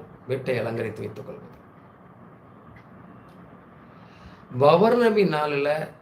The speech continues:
அடிக்கடி பெண் தெய்வ வழிபாடு செய்து கொள்வது, இதெல்லாம் சந்திரனுக்கு பிடிக்கும். வெண்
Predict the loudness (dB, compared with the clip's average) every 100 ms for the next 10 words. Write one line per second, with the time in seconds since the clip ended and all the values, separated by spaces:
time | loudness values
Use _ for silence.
0 | -20 -20 _ -20 -20 -20 -20 -16 -6 -2
1 | -2 0 -2 -2 -6 -6 -2 0 2 0
2 | 2 0 -2 -6 -8 -8 -12 -14 -16 -18
3 | -20 -20 -20 -20 -20 -20 -20 -20 -20 -20
4 | -20 -20 -20 -20 -12 -4 -2 -2 -4 -6
5 | -6 -6 -10 -14 -16 -16 -18 -18 -20 -20
6 | -20 -20 -20 -20 -20 -20 -20 -20 -20 -20
7 | -20 -20 -20 -20 -20 -20 -20 -20 -20 -20
8 | -20 -20 -20 -20 -20 -20 -20 -12 4 6
9 | 6